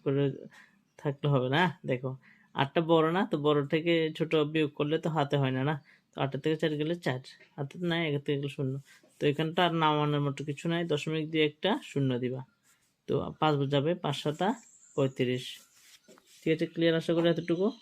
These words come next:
শূন্য থেকে দশ দূরে, দশ থেকে পাঁচ গেলে পাঁচ হাতে এক, একে তিন একে চার, চার চার গুণ শূন্য মিলে গিয়েছে।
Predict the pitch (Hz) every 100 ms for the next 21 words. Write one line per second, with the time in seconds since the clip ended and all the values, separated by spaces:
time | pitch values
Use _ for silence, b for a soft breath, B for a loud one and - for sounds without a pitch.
0 | _ - 147 143 156 160 151 147 147 147
1 | 143 143 156 165 151 156 170 156 151 156
2 | 160 165 b b b _ 147 147 147 147
3 | 143 139 160 151 151 156 151 156 143 147
4 | 143 135 131 131 127 - 139